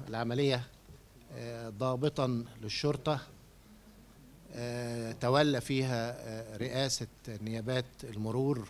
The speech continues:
قبل نقل تبعيتها للنيابة العامة، وقت أن كانت، آه، تابعة لجهاز الشرطة، ثم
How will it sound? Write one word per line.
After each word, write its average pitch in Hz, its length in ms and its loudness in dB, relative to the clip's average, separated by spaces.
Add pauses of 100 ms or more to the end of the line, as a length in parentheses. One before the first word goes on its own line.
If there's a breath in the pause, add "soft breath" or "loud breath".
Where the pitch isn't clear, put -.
(120)
قبل 117 360 2
نقل 113 320 0
تبعيتها 113 640 0
للنيابة 107 400 -4
العامة، 143 420 0 (800 loud breath)
وقت 117 260 -4
أن 110 160 -4
كانت، 123 380 -2 (440)
آه، 107 220 -10
تابعة 113 500 4
لجهاز 107 380 -2
الشرطة، 147 540 0 (800 loud breath)
ثم 151 560 2